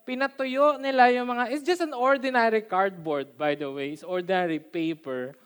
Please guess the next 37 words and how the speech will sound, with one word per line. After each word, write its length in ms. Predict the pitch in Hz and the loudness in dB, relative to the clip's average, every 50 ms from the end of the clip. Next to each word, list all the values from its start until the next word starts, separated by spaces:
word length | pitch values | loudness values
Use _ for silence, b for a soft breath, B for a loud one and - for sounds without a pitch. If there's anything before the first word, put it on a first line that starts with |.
| b b b b b _ | b b b b b _
na 160 | 185 185 190 | -8 -8 -6
may 160 | 202 208 214 | -4 -4 -4
nakalagay 560 | 208 214 214 202 208 208 214 208 208 208 202 | -4 -4 -4 -4 -2 -2 -2 0 0 0 2
lang, 240 | 196 202 190 185 185 | 2 2 0 0 -2
kulay 320 | - 208 214 214 220 220 208 | -6 -6 -2 0 0 0 0
purple, 400 | 214 202 196 185 185 - 160 156 | -2 -4 -4 -4 -4 -6 -8 -8
B 160 | 160 170 185 | -8 -8 -10
T 160 | 185 - 190 | -8 -8 -10
S 160 | 190 185 - | -10 -10 -10
meal. 240 | 190 185 196 185 175 | -8 -6 -6 -6 -6
But 160 | 160 180 180 170 170 | -8 -10 -10 -8 -10
because 320 | 214 208 - 277 285 262 | -8 -2 0 0 0 0
they 160 | 226 214 254 | -2 -4 -4
want 320 | 254 240 247 254 254 240 233 | -2 -2 -2 -4 -4 -6 -10
to 80 | 226 | -8
remember 800 | 214 220 226 226 214 214 220 247 277 320 349 320 262 190 175 147 | -6 -4 -4 -4 -6 -6 -4 -4 -2 -2 -4 -4 -4 -4 -4 -4
it, 240 | 139 127 120 110 - _ _ _ | -4 -6 -10 -10 -14 _ _ _
they 160 | _ 160 180 208 | _ -6 -4 -4
want 480 | 214 214 208 226 233 240 240 226 _ | -2 -2 -2 -2 -2 -2 -6 -10 _
to 400 | - 233 220 220 220 220 220 190 | -14 -12 -10 -8 -8 -10 -10 -4
make 240 | 196 226 247 247 262 | -4 -4 -4 -4 -8
it 80 | 254 - | -14 -14
special, 640 | - - - _ 233 247 269 254 - 220 208 196 | -18 -20 -12 _ -6 -6 -6 -6 -4 -4 -2 -2
yung 160 | 202 220 240 247 | -4 -6 -10 -12
iba, 320 | 247 247 214 202 196 208 | -10 -6 -4 -2 -2 -2
tingnan 320 | 208 220 214 220 214 196 | -4 -6 -6 -8 -8 -10
nyo, 80 | 185 180 | -10 -8
pinatuyo 560 | - 190 190 202 196 - 202 202 202 214 226 | -8 -6 -6 -6 -8 -8 -10 -8 -6 -8 -8
pa 160 | 220 233 226 | -6 -8 -8
nila 320 | 226 220 196 180 165 165 165 | -8 -6 -4 -2 -2 -2 -4
yung 80 | 170 | -6
kanilang 400 | 165 175 175 180 180 180 185 185 | -8 -10 -8 -8 -8 -8 -8 -8
mga 240 | 185 185 185 180 180 | -8 -10 -10 -12 -12
pinagamitan 720 | 180 180 180 180 170 175 170 170 175 170 156 156 147 139 139 _ _ _ | -12 -12 -12 -10 -8 -8 -10 -10 -12 -14 -12 -12 -12 -14 -14 _ _ _
and 320 | - 220 247 262 262 254 | -6 -6 -6 -4 -4 -4
made 320 | 247 247 262 262 262 208 190 | -2 0 0 0 -2 -4 -8
shrines. 1120 | - - - - 196 180 180 190 208 208 208 175 139 123 120 - - - - - - b | -12 -12 -10 -6 -2 0 0 0 0 -2 -6 -10 -14 -16 -18 -18 -16 -16 -16 -16 -18 b